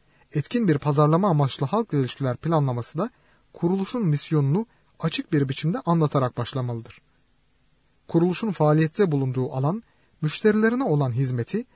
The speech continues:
kuruluşun coğrafi olarak faaliyette bulunduğu alanlar, kuruluşun kendine özgü değerleri ve rekabette üstün olduğu unsurlara yer verilmelidir.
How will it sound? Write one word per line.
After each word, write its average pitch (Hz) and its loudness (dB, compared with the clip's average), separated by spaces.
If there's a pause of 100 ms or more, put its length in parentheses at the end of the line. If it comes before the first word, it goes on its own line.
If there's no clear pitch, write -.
(300)
kuruluşun 156 2
coğrafi 151 2
olarak 143 0
faaliyette 151 2
bulunduğu 127 -2
alanlar, 127 -2 (600)
kuruluşun 254 0
kendine 208 0
özgü 147 2
değerleri 139 2 (300)
ve 135 0
rekabette 147 0
üstün 156 -4
olduğu 147 2
unsurlara 160 0 (220)
yer 147 2
verilmelidir. 120 -4